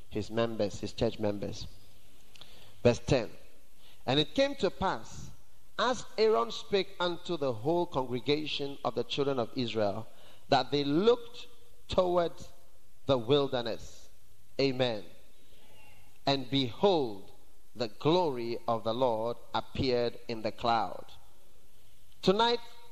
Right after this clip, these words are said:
the title of my message is See the Glory. See the doxa. Hallelujah. See the doxa. God wants us to get to the point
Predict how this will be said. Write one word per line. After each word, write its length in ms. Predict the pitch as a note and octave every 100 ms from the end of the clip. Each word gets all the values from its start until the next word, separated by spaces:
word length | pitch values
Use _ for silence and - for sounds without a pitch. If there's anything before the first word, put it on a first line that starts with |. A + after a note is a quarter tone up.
| -
the 100 | E3+
title 420 | - A#3 A3+ A3+
of 120 | F#3 D#3+
my 120 | D#3
message 380 | D#3+ F3 F3+ D3+
is 100 | C3+
See 340 | - G#3+ G#3
the 140 | D#3+
Glory. 500 | C#3 D3+ D3+ B2+ G#2+ - - - - - - - - - - -
See 460 | - - G3 G3+
the 160 | E3+ C#3+
doxa. 540 | - E3 - - G#2+ - - - - - - - - - -
Hallelujah. 800 | D3 D3 C#3+ C3+ C#3 A#2+ G2+ - - - - - -
See 840 | - - - G#3 G#3 G#3 G3 F#3 - - -
the 120 | B2+ C3+
doxa. 600 | - D3+ - - A#2+ - - - - - - - - C#3
God 280 | F3+ G#3+ F#3
wants 320 | F#3 F#3 F3+
us 320 | E3+ D#3+ - - - - -
to 80 | -
get 280 | C3+ F#3 F3
to 80 | D3
the 100 | C3+
point 360 | - D#3+ D3+